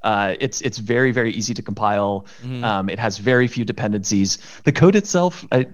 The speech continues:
Speaker 1: hopefully this, you know, the Swiss ephemeris, but hopefully the astro dot com <laughs> folks are not listening to the podcast. But the code is like, it's, it's not, maybe it's, you know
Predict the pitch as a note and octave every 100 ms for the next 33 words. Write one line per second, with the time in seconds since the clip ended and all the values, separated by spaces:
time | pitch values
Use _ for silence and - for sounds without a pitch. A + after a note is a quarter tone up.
0 | - G#2+ C#3 D3 C3+ C3 - A#2 - -
1 | - B2 A2+ A2+ A#2 - - A2+ A2 A2+
2 | - G#2 C3 B2+ A2+ A2 A2 A2+ - A#2+
3 | A#2 - B2+ C3 A#2+ - C#3 B2+ - C#3
4 | - D#3+ D#3 D3+ D3 - - - D#3+ -
5 | - C#3+ A#3 C4 B3 A3+ - G3+ G3+ F3
6 | F3 D#3+ - E3+ E3+ - - E3+ - F3
7 | E3+ E3 - - - - D#3 D3+ D3 C#3+
8 | C3 C3+ - - D#3 A2 G#2+